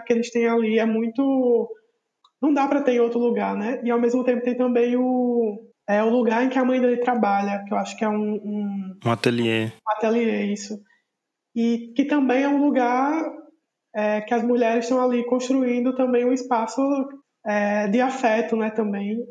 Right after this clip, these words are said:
Speaker 1: E o próprio Joey, que ele também participa de algumas coisas. Inclusive, são elas que ajudam ele a fazer a, a roupa, né, reconstruir todo a roupa pro show depois, né. E acaba sendo um, um ponto bem interessante e um ponto que também passa despercebido, já que a cena não,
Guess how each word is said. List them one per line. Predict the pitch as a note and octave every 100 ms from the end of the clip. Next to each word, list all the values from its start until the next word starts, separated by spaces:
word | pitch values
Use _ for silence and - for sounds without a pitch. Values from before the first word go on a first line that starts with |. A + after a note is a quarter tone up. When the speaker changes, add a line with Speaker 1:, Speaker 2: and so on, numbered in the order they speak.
| -
Speaker 1:
E | A#3+
o | A#3+
próprio | A#3+ C#4+
Joey, | A#3 A3+ A#3
que |
ele | A#3 A3+
também | A3 G#3
participa | A3 - A#3 A#3
de | A3
algumas | G#3+ A3 A3
coisas. | G#3+ G3+ A3 A#3 - - - -
Inclusive, | A#3+ C#4 B3+ B3+
são | B3 C#4 A#3+
elas | C#4 C#4+
que |
ajudam | D4+ C4 A3 A3+ A3+
ele | A3 A3
a | A3+
fazer | A3+ G#3+
a, | G#3+
a | G3+ G#3+ G#3 G#3 G3
roupa, | F#3+ G3+ A#3+ A#3+ A3+
né, | G#3+
reconstruir | G#3+ G#3+ G3+ G#3+ G#3 G#3
todo | G#3+ G#3 A3 G#3 G#3 _ -
a | G3+ G3
roupa | G3+ G3+
pro | G3+ A3
show | - G3+ G#3
depois, | G#3 - G3+ G#3 G#3+
né. | A3+ A#3 - _ A3+
E | A3 A3+ A#3 A#3 A#3
acaba | A#3+ B3+ B3+
sendo | B3+ B3
um, | C4 B3+
um | B3+
ponto | B3+ B3+
bem | A#3 B3+
interessante | C#4 C#4+ D4 C#4+ B3
e |
um | C#4+
ponto | C#4 C4
que | C4+
também | C#4 C4+
passa | C4+ C4
despercebido, | B3 - C#4 C#4 D#4+ D#4 A#3+
já | A#3
que | A#3+
a |
cena | B3 A#3
não, | A#3+ D4+ C#4+